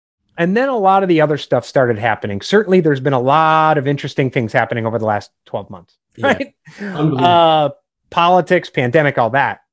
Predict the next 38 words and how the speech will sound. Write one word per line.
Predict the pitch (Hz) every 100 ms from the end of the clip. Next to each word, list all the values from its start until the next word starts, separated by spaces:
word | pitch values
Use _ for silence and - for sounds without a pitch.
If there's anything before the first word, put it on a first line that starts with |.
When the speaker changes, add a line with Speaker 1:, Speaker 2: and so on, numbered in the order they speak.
| _ _ _ _ _ _ _
Speaker 1:
My | 190 214
wife | 240 269
and | 208
I |
said, | 196 202
"You | 254
know | 320
what? | 277 262 262 _ _ _ _ _ _ _ _ _ -
We're | 165 180 226
not | 254 226 220
gonna | 196 160
sit | - 160 147
around | 135 123 123 120
and | 113 110
be | 110
prisoners | - 131 120 120 113 107 117
of | - 120 123
other | 127 131
people's | 131 127 123 110
agendas | 104 104 104 104 104 104 _ _ _ _ 135
and | 123 120
other | 143 147
pe-, | 147 139 135
and | 123
social | 160 143 -
media | 131 123 123
and | 120
Facebook | 131 131 - -
friends | - 123 120
and | 117
what | 120
people | 143 139
want | 117 117 131
us | -
to | 120
get | 123
angry | 120 117 120
about." | 113 120 110